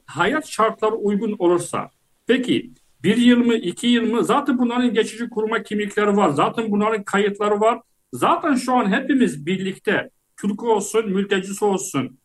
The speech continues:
ne olursa olsun, hepimiz deprem sonrası bir faciası yaşıyoruz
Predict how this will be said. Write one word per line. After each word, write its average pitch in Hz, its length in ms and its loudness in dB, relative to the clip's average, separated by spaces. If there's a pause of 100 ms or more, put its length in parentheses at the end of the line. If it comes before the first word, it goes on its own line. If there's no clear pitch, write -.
ne 220 80 -2
olursa 320 320 2
olsun, 165 400 0 (220)
hepimiz 254 500 2
deprem 220 360 2
sonrası 214 460 -2
bir 202 80 0
faciası 190 580 0
yaşıyoruz 185 560 0